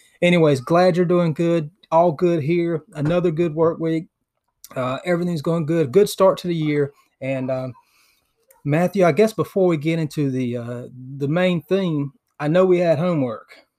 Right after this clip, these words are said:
And, uh, and Matthew came up with a suggestion, and, uh, and man, I'll just let you take it away.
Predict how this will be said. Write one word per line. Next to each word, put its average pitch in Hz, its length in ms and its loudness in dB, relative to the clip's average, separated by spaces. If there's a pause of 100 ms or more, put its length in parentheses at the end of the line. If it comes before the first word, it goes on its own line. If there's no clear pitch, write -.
(220)
And, 135 460 -6
uh, 131 360 -8 (120)
and 131 180 -6
Matthew 165 460 2
came 160 260 4
up 151 140 4
with 151 100 0
a 151 60 0
suggestion, 147 840 0
and, 123 320 -10
uh, 123 120 -6
and 139 160 -2
man, 147 160 2
I'll 151 100 4
just 139 160 -2
let 143 160 -2
you 135 80 -12
take 139 180 0
it 127 60 -6
away. 120 260 -6